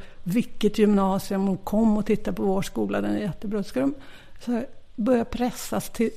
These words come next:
alla de här valen? Hur vet man?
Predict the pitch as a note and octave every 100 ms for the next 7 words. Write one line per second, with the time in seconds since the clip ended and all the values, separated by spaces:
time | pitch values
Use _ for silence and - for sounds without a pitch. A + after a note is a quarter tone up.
0 | - - A3+ G3+ A3 G#3 G3+ G#3 D4+ F4+
1 | E4 A#3 G3 G#3 G#3 - - - D#4+ B3+
2 | A3 D4 F#4+ - - - G#3+ F3